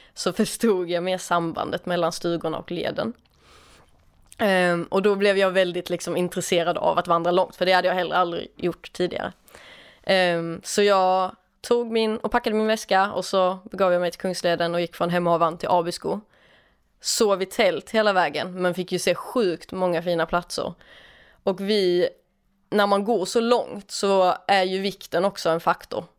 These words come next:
Att man vill ju inte behöva bära med sig mer än vad man behöver för att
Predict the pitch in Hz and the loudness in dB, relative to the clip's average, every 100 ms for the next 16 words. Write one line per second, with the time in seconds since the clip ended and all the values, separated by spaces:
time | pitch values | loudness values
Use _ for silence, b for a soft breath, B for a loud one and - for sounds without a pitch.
0 | _ b b 170 175 170 175 185 185 170 | _ b b 0 2 2 0 -2 -6 -2
1 | 175 180 180 175 170 175 180 160 - 170 | 0 2 2 2 0 0 0 -2 -2 0
2 | 170 170 170 - - 170 170 165 160 165 | 0 0 -2 -2 -2 -2 0 0 0 0
3 | 170 - 170 170 160 | 0 -2 -6 -6 -6